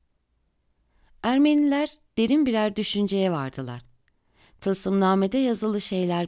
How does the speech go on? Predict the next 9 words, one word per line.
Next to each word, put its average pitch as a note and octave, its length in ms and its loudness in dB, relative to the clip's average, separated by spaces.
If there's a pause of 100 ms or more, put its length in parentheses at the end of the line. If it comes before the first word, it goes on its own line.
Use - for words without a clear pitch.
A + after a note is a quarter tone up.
(100)
birer G3 340 -2
birer E3 380 -6 (160)
ve D#3+ 80 -2
hemen F#3 440 -2
aynen C4 400 0
gerçekleşiyordu. E3 1000 -4 (1400)
Gözler A3+ 440 2
bağlandıktan B3+ 720 0
sonra E3 520 -4